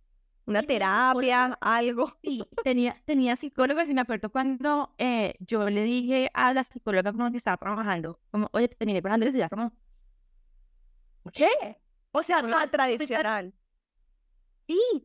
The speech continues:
Speaker 2: sí, o, o, o, o, si no, después cuando empecemos a hablar, fue como, "Ah, sí, ya entiendo", pero es que son,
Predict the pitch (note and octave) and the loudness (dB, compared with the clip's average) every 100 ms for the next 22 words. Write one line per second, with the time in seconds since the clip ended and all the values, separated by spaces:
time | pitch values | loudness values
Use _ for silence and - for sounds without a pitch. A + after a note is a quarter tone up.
0 | _ _ _ - G4 A4+ - - - D#4 | _ _ _ -6 -2 -2 -4 -10 2 4
1 | D4 C#4 D4 C#4 B3 - C4+ B3 A#3+ A#3 | 4 0 0 2 0 0 0 2 0 -4
2 | - B3+ B3 - A3+ C#4+ C#4+ - D4 D4 | -4 -2 -2 -2 -4 -2 -4 0 -2 -2
3 | E4+ D4 B3+ D#4 D4 D4 C4+ A#3+ C4+ B3+ | -2 -2 0 0 2 0 -2 -2 0 0
4 | - C4 A3 G#3 - C#4 B3+ C4 - _ | -2 -4 -4 -4 -4 -2 -2 -4 -10 _
5 | _ _ - C4+ B3+ B3 C#4+ D4 | _ _ -2 -2 -2 -4 -2 -2